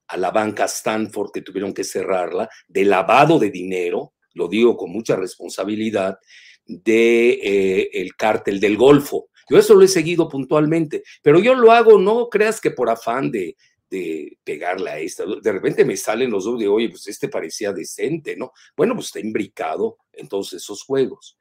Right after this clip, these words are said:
Y luego, este, aparece, eh, nada menos que, eh, este Castañeda Gutmann, pues es gato de George Soros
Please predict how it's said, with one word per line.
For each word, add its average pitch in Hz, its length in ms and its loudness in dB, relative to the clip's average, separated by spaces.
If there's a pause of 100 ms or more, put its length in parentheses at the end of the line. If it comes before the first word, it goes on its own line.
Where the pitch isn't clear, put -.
(420)
Y 123 80 -10
luego, 143 420 10
este, 101 500 -2
aparece, 117 840 0 (420)
eh, 101 340 -2
nada 113 320 -2
menos 113 460 -4
que, 82 400 -10 (240)
eh, 85 480 -10
este 98 500 -8
Castañeda 95 540 -8
Gutmann, 98 500 -8 (300)
pues 95 220 -8
es - 360 -12
gato 117 600 0 (360)
de 95 380 -4
George 120 340 0
Soros 180 640 0